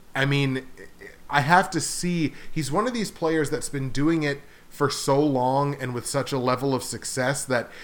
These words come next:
you, I would have to see him falter in a big bad way before I would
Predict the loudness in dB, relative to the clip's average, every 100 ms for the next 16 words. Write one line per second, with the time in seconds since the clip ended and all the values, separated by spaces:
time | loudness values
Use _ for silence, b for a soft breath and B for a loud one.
0 | B -2 0 0 0 0 2 2 2 2
1 | 0 0 0 0 0 0 2 0 -2 B
2 | B -6 4 6 6 4 2 2 -4 -4
3 | 0 0 4 6 6 4 0 0 0 -2
4 | B B -4 -4 -4 4 6 8 6 2
5 | 0 2 2 0 -4